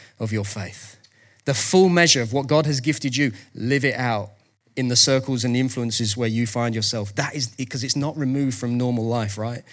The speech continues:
God has given you a faith capacity to spend for his plans and his purposes. And if it's limited to what takes place in a few hours here and maybe community on a Tuesday or Wednesday night, then I think we've missed it.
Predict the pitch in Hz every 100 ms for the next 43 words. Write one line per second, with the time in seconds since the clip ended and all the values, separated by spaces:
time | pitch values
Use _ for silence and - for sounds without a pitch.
0 | - - - 147 156 147 135 113 151 160
1 | 143 139 123 - 151 156 - - 113 117
2 | 104 110 110 107 110 - - - 127 -
3 | 156 139 123 110 110 147 151 - 127 117
4 | 120 120 104 127 - 120 110 110 110 107
5 | - - - - - - _ _ 120 131
6 | 156 147 160 180 196 202 165 165 160 -
7 | 156 151 - 156 147 139 - 165 160 160
8 | 151 147 147 127 139 147 143 143 135 139
9 | 127 127 117 113 - 139 127 135 127 127
10 | 117 113 113 104 113 101 - - - -
11 | 113 104 139 113 101 113 110 - 120